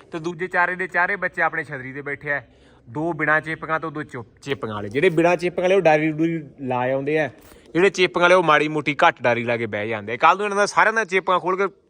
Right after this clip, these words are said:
ਡਾਵਾਂਗੇ ਆਪਾਂ, ਆਪ ਡਾਵਾਂਗੇ ਵੀ ਜਾਓ ਉੱਡ ਜਾਓ ਓਏ। ਉਹ ਥੋੜ੍ਹੇ ਮੋਟੇ ਖੰਭ ਪੱਟੇ ਇੰਨੇ ਕੁ ਦੇਖੋ ਲੈ, ਨਾਰਮਲ ਜੇ ਤੁਹਾਡੇ ਸਾਹਮਣੇ, ਹਨਾ। ਓਕੇ ਆ ਬਸ bro, ਮੈਂ ਘਰੇ ਘੁਰੇ ਜਾਇਆ, ਮੈਂ ਕਿਹਾ ਮਾੜਾ ਮੋਟਾ ਕੰਮ ਧੰਦਾ ਕਰਿਆ ਆਵਾਂ ਕੋਈ, ਫਿਰ ਆ ਕੇ ਇਹਨਾਂ ਨੂੰ ਆਪਾਂ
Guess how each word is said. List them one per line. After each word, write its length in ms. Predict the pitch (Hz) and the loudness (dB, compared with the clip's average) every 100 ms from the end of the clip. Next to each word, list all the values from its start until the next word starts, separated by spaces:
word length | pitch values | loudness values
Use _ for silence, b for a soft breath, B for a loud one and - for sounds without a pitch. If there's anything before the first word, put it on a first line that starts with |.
| 147 | 2
ਡਾਵਾਂਗੇ 400 | 160 160 151 127 | 4 4 0 -4
ਆਪਾਂ, 200 | - 107 b b 185 | -6 -8 b b 2
ਆਪ 220 | 180 180 | 4 4
ਡਾਵਾਂਗੇ 400 | 175 147 131 131 | 2 0 -2 -8
ਵੀ 80 | 123 | -10
ਜਾਓ 280 | 117 139 117 - | -6 -6 -6 -12
ਉੱਡ 160 | 139 135 | -10 -8
ਜਾਓ 140 | 127 | -6
ਓਏ। 140 | 147 - _ _ _ _ _ _ _ _ 214 | -6 -8 _ _ _ _ _ _ _ _ -14
ਉਹ 80 | |
ਥੋੜ੍ਹੇ 300 | 208 202 220 | -6 -2 0
ਮੋਟੇ 220 | 214 208 180 | 0 -4 -6
ਖੰਭ 220 | 143 147 | -10 -8
ਪੱਟੇ 280 | 160 156 131 | -8 -6 -10
ਇੰਨੇ 160 | 123 | -10
ਕੁ 60 | 117 | -16
ਦੇਖੋ 260 | 110 - | -18 -20
ਲੈ, 80 | 107 - | -20 -10
ਨਾਰਮਲ 400 | 151 151 127 117 | -2 -2 -2 -6
ਜੇ 60 | 110 | -14
ਤੁਹਾਡੇ 240 | 107 110 | -18 -20
ਸਾਹਮਣੇ, 380 | 107 104 123 120 | -18 -18 -14 -8
ਹਨਾ। 220 | 135 233 226 - b b b b b | -4 -4 -4 -12 b b b b b
ਓਕੇ 220 | 208 220 240 | 4 6 6
ਆ 40 | |
ਬਸ 180 | 247 220 | 4 4
bro, 140 | 202 226 | 2 -2
ਮੈਂ 140 | 220 | -2
ਘਰੇ 200 | 226 202 | -2 -4
ਘੁਰੇ 160 | 180 208 | -2 -4
ਜਾਇਆ, 240 | 190 180 | -4 -4
ਮੈਂ 100 | 180 | -8
ਕਿਹਾ 140 | 180 180 | -8 -10
ਮਾੜਾ 180 | 175 | -10
ਮੋਟਾ 120 | 165 175 | -12 -14
ਕੰਮ 140 | 175 160 | -12 -12
ਧੰਦਾ 220 | 170 190 | -10 -12
ਕਰਿਆ 320 | 180 156 156 | -10 -8 -6
ਆਵਾਂ 140 | 160 165 | -6 -4
ਕੋਈ, 220 | 175 170 - - - - | -4 -4 -10 -12 -12 -8
ਫਿਰ 100 | 170 | -2
ਆ 140 | 170 | 0
ਕੇ 120 | 165 165 160 | 0 -2 -4
ਇਹਨਾਂ 240 | 156 165 | -4 -6
ਨੂੰ 80 | 180 | -6
ਆਪਾਂ 300 | 170 165 143 | -6 -4 -6